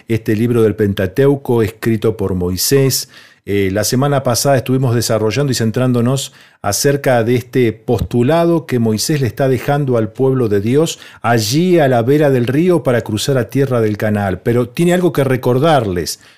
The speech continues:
Y comienza con los mandamientos, eh, de Dios, esos mandamientos allí del Sinaí,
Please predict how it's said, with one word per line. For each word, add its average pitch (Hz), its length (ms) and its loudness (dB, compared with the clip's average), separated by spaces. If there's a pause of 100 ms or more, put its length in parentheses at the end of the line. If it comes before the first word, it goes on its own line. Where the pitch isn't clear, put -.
(120)
Y 131 100 -4
comienza 226 360 2
con 151 140 0
los 123 80 2
mandamientos, 127 720 0 (260)
eh, 101 140 -2
de 107 200 0
Dios, 156 300 4
esos 139 160 0
mandamientos 123 680 2
allí 110 240 0
del 120 200 2
Sinaí, 143 640 0